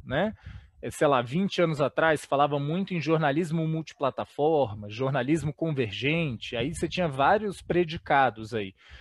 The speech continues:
Só que o plataforma que se falava lá atrás não é a mesma plataforma que a gente tá falando antes, né? Quando a gente falava de jornalismo multiplataforma, a gente tava falando de um jornalismo que era no rádio, era na T V, era no impresso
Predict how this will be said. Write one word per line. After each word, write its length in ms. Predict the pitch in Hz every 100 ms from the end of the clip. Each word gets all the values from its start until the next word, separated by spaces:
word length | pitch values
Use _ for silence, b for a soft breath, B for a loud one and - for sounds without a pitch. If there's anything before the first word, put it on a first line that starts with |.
| B
Só 160 | - 196
que 80 | 208
o 40 |
plataforma 720 | 185 208 208 170 - 214 240
que 120 | -
se 120 | - 170
falava 480 | 160 131 127 120
lá 140 | 113 107
atrás 500 | - 135 180 160 120
não 160 | 147
é 60 | 156
a 60 | 214
mesma 260 | 202 196
plataforma 560 | 180 175 143 - 147 165
que 80 | 175
a 40 |
gente 100 | 175
tá 100 | 175
falando 380 | 160 180 196 285
antes, 340 | 139 107 - -
né? 220 | 139 208 B B B
Quando 200 | 170 202
a 40 |
gente 220 | 190 185 -
falava 320 | 156 143 135
de 80 | 127
jornalismo 480 | 131 127 127 113
multiplataforma, 920 | 123 - - 110 - 104 143 196 147 117
a 20 |
gente 80 | -
tava 160 | 139
falando 220 | 151 156 156
de 80 |
um 80 | 175
jornalismo 680 | 147 160 151 139 170 190 196
que 200 | - 185
era 180 | 135 127
no 120 | 113
rádio, 540 | 120 160 180 151 170 - b b
era 240 | 143 139
na 140 | 135 123
T 180 | 139
V, 400 | 113 120 175 190 - b -
era 240 | 147 143
no 140 | 135
impresso 680 | 131 123 135 139 185 - 226